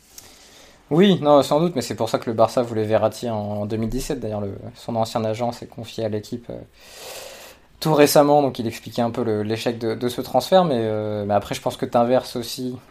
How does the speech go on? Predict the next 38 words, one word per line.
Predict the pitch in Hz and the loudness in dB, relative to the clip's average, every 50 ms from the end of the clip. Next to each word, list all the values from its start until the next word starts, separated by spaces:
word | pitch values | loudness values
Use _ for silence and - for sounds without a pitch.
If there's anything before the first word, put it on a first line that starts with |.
| _ _ _ _ _ _ _ _ _ _ | _ _ _ _ _ _ _ _ _ _
la | - 107 104 101 | -4 -4 -4 -4
pression | - - - 120 110 - - 117 | -4 -6 -6 -6 -4 -4 -4 -4
sur | 110 - - 113 | -4 -4 -6 -6
le | 110 | -6
porteur, | 104 - 110 - - - 131 135 147 147 135 120 | -2 -2 -4 -4 0 2 4 4 6 4 4 2
et | 107 104 | -2 -4
peut-être | 101 - 110 98 - 101 - | -4 -6 -8 -8 -8 -10 -10
que | - 110 | -10 -10
c'est | - - 104 | -10 -8 -4
pas | - 107 | -4 -4
le, | 107 107 104 104 107 107 | -2 -2 -6 -6 -8 -8
le | 107 107 | -8 -6
même | 110 113 117 131 | -6 -4 -2 0
match, | 139 139 135 - - | -2 -2 -2 -4 -8
même | 110 101 | -10 -8
si | - - 110 | -8 -8 -2
Verratti, | 107 110 101 107 104 - - 123 113 | 0 2 2 2 0 -2 -6 -6 -6
euh, | 110 104 107 104 107 - | -6 -6 -8 -10 -12 -14
pression | - - 127 110 - - 113 110 | -12 -10 -10 -8 -6 -6 -6 -6
ou | 113 | -4
pas, | 107 - 117 | -2 -2 -2
il | 113 110 | -2 -2
s'en | - - 113 | -6 -8 -8
sort | - - - | -8 -10 -12
toujours, | - - 131 135 151 156 147 127 | -8 -6 -4 -2 0 0 0 0
mais | 120 113 | -2 -4
je | 110 113 - - | -6 -10 -14 -14
te | - 113 | -12 -12
prends | - - 117 | -4 -2 -2
l'exemple | 117 120 113 113 117 113 | -2 0 -2 -2 -4 -4
de | 113 110 | -6 -2
Paredes. | 110 - 110 117 117 127 143 147 143 - - _ _ _ _ _ - - - - - - - _ _ - - - _ _ - | 0 0 2 2 2 2 0 0 -2 -6 -16 _ _ _ _ _ -20 -20 -20 -20 -20 -20 -20 _ _ -20 -20 -20 _ _ -6
Je | 120 117 120 | -4 -4 -2
pense | 117 131 127 - | 0 0 -2 -2
que | - 123 | -4 -8
si | - - 113 | -10 -8 0
t'inverses | - 127 120 117 123 117 - | 2 2 4 4 0 -2 0
Paredes | - 123 113 117 117 113 120 117 | -2 0 0 0 0 -2 -4 -4